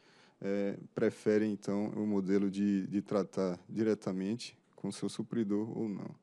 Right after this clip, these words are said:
É, possíveis alternativas, só para exemplificar, a termoelétrica pode assumir integralmente a penalidade,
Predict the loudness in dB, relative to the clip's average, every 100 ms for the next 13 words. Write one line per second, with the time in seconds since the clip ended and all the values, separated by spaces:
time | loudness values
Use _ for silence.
0 | -20 -20 -20 -20 -20 -20 -20 _ -4 -2
1 | -2 0 0 2 2 4 4 4 4 2
2 | 0 0 0 -2 0 0 0 -2 -2 -4
3 | 0 2 2 0 2 2 4 2 2 -4
4 | 0 2 4 2 -2 0 0 0 0 2
5 | 2 0 -2 -4 0 0 2 2 2 0